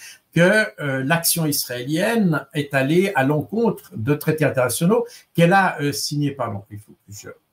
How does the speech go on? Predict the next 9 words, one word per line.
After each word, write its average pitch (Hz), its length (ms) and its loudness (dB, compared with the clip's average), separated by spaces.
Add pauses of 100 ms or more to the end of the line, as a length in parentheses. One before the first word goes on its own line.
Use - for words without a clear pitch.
(380)
on - 20 -20
va 101 60 -20 (120)
faire - 180 -20
comme - 140 -20
ça, 104 160 -18 (120)
voilà. 101 200 -8 (640)
Euh, 143 300 4 (300)
<clears throat> - 280 -12
euh, 156 180 0